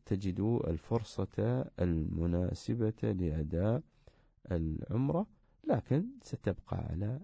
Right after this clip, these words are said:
إحرامك. ستبقى على إحرامك بمعنى أنك لا تستطيع أن تتحلل حتى، آه، حتى تنتهي من عمرتك، ولك أن تأكل ولك أن تشرب ولك أن تنام، ولكن تبقى على إحرامك.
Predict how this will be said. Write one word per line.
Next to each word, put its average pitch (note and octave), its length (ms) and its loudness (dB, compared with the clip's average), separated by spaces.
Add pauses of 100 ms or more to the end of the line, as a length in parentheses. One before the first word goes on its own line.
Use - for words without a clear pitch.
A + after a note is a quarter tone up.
(120)
إحرامك. - 640 -10 (600)
ستبقى - 480 -4
على E2 180 -2
إحرامك B2+ 540 -4
بمعنى F2+ 460 -2
أنك F#2 540 -4
لا A2 80 2
تستطيع D#2+ 560 -6
أن E2 100 -4
تتحلل C3 720 -4 (560)
حتى، A#2+ 840 -2 (480)
آه، C3+ 380 -6
حتى G#2 500 -6
تنتهي F2 560 -4
من E2 320 -2 (560)
عمرتك، G2 460 -2
ولك F3 300 0
أن D#2+ 260 0
تأكل E2+ 340 -2
ولك D#2 420 0
أن D#2 200 -2
تشرب D#2+ 500 -4
ولك E2+ 280 -2
أن D#2+ 240 -4
تنام، B2 420 -2
ولكن F2 380 -6
تبقى - 320 -10
على D3 380 -4
إحرامك. - 680 -12